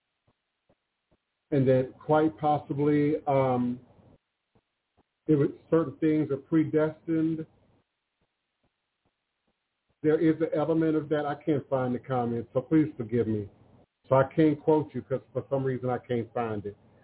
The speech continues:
But, um, yeah, there is a degree of pre-, predestiny at work for all of us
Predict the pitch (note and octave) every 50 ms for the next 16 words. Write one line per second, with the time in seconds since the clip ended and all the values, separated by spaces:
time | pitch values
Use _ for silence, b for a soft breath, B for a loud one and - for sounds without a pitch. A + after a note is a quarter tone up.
0 | b b _ _ _ - - D3+ D3+ D3+ - - D3+ D3 C#3+ C#3 C3+ C3 B2+ B2+
1 | B2+ - _ _ _ _ _ _ _ _ _ _ _ _ _ _ _ _ _ _
2 | _ _ _ _ - D#3 D3 E3+ F3+ D#3+ C3 D#3 E3+ G3 F#3+ F3+ F#3+ G3 F3 F3+
3 | D#3 D#3+ E3 E3 D#3 D3+ D3 C#3 - _ - E3+ E3 D#3 D#3 - _ - E3 D#3+
4 | D#3 C3 D#3 D3+ C#3+ - _ - D3 C#3+ C3+ C3+ C3 C3 C3 _ _ _ _ _
5 | _ _ _ _ _ _ _ _ _ _ - D3+ D#3+ - D3 B2 C3+ D3 C#3+ C#3+
6 | C#3 - _ - D3 C#3+ - C#3 C#3 C#3 - E3+ D3+ B2+ C3 B2+ B2